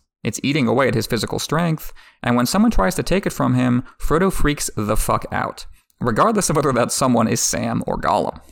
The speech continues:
So, yeah, naturally he doesn't want to actually destroy it. He's practically been telling us that.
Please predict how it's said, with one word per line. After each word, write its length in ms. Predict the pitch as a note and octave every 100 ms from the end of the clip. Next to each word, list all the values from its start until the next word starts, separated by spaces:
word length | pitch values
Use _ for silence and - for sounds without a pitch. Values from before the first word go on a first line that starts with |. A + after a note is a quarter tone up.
| - - _ _ _
So, 460 | - - A#2 C#3+ F3 - _ -
yeah, 360 | D3+ D4+ - B2
naturally 440 | E3 A3+ F3 A#2+
he 100 | B2+
doesn't 220 | C3 A#2
want 140 | A2 A2+
to 60 |
actually 360 | G#2 G#2+ - -
destroy 340 | - - A#2
it. 280 | B2 E3 - - _ _
He's 140 | -
practically 420 | - F3 F#3 F3+ F3
been 140 | D#3+
telling 340 | B2+ E3+ A3
us 120 | C#3 -
that. 340 | - - -